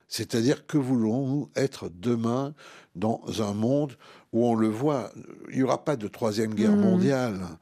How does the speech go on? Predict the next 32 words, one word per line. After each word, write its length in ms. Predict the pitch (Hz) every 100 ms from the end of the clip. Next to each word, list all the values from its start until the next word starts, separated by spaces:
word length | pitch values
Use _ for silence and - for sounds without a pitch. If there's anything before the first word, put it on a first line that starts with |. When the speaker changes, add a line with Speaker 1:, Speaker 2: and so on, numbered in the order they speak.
| - - - -
Speaker 1:
au 100 | 95
sens 380 | - 117 113 85
de 100 | 92
où 220 | 101 101
on 80 | 98
a 100 | 92
vécu 300 | 92 - 101
la 100 | 92
première 320 | - 95 101
et 40 |
la 40 | 104
deuxième. 300 | 131 151 196
Speaker 2:
Mm. 180 | 190 180 -
Speaker 1:
Nous 60 |
sommes 200 | 117 131
rentrés 320 | 123 127 - 160
dans 160 | 123
la 140 | 107 95
première 540 | - - 135 139 131
guerre 320 | 110 127 135
mondialisée, 840 | 95 113 127 117 117 117 107 117 107
perpétuelle, 680 | - - 117 - 196 120 98
Speaker 2:
Mm. 40 |
Speaker 1:
des 100 | 101
foyers 400 | - - 107 117
Speaker 2:
Mm. 40 | 110
Speaker 1:
de 100 | 113
guerre, 240 | 113 107 - - -
des 140 | 113
guerres 220 | 107 120 -
qui 260 | - 107 - - _
commencent, 480 | - 147 127 107 -